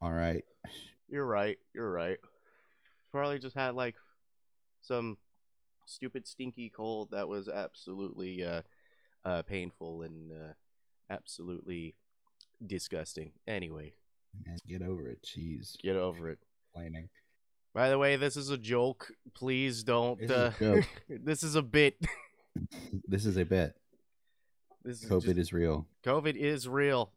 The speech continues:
Speaker 2: I've seen it. I've seen it with me eyes.
Speaker 1: We've both experienced it. This is real. If you're one of those covid deniers, then get out of here. We don't want you here.
Speaker 2: Sorry. It's, it, I hate, it,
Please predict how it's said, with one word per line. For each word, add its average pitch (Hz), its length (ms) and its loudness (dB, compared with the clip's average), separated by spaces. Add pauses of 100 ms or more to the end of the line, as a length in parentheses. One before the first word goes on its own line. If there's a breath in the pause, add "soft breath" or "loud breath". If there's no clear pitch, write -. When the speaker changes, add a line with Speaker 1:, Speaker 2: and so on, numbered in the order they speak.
(140)
Speaker 2:
I've 117 220 2
seen 151 440 0
it. - 260 -4 (1500)
I've 82 120 -12
seen 104 400 -10
it 92 140 -8 (120)
with 98 180 -10
me 95 220 -6
eyes. 85 640 -4 (720)
Speaker 1:
We've 101 220 6
both 98 400 6
experienced 92 640 2
it. 78 120 -2
This 87 200 -4
is 82 160 -2
real. 87 400 4
If 87 120 -4
you're 90 140 4
one 92 160 6
of 92 60 6
those 87 160 4
covid 85 320 2
deniers, 80 540 2
then 78 300 -4
get 82 140 2
out 80 160 4
of 71 60 -4
here. 76 240 -4
We - 60 -4
don't - 160 -4
want 78 200 -4
you 80 80 -8
here. 78 220 -6 (420)
Speaker 2:
Sorry. 85 480 -2 (160)
It's, 90 540 -8 (240)
it, 87 320 -12
I - 20 -6
hate, 98 280 -4 (380)
it, 87 200 -14